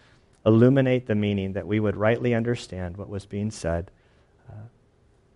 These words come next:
what was intended then and how it applies to us this day.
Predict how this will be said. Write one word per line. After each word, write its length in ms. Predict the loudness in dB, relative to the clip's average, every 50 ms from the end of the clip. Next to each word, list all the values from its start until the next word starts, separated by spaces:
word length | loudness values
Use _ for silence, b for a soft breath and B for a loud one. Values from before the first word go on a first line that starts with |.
| -20 -20 -10
what 220 | -4 -2 -2 0 0
was 180 | -2 -2 0
intended 540 | -2 -4 -4 -2 0 0 2 2 2 2 2
then 260 | 2 4 4 2 2
and 220 | 0 -2 -4 -6 -4
how 180 | 0 2 2
it 80 | 2 2
applies 480 | 0 -2 0 0 2 2 2 0 -4 -8
to 200 | -6 -4 -2 0
us 240 | -2 -2 -4 -8 -6
this 240 | -4 -4 -4 -4 -4
day. 320 | -2 0 0 0 0 -2